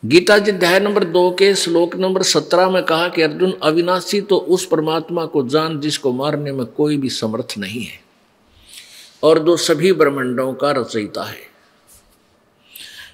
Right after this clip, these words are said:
गीता जी अध्याय नंबर पन्द्रह के श्लोक नंबर एक से चार और पन्द्रह, सोलह, सोलह और सत्रह में,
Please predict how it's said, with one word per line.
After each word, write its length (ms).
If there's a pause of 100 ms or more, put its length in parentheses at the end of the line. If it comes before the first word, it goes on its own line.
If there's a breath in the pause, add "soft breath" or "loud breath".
(100)
गीता 320
जी 180
अध्याय 420
नंबर 300 (2000 loud breath)
पन्द्रह 340
के 200
श्लोक 380
नंबर 240
एक 340
से 200
चार 340
और 260
पन्द्रह, 360
सोलह, 540
सोलह 300
और 160
सत्रह 420
में, 140